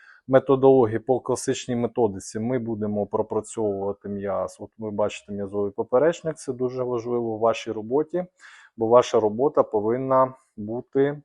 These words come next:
за напрямком м'язових волокон. Відпрацювали, погладили, можна розігріти. Ну, ми з вами виконували техніки розтирання, ви їх знаєте. В принципі,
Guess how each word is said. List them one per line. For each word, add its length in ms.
за 320
напрямком 540
м'язових 500
волокон. 440
Відпрацювали, 880
погладили, 720
можна 560
розігріти. 960
Ну, 320
ми 280
з 60
вами 280
виконували 760
техніки 400
розтирання, 580
ви 200
їх 140
знаєте. 580
В 40
принципі, 640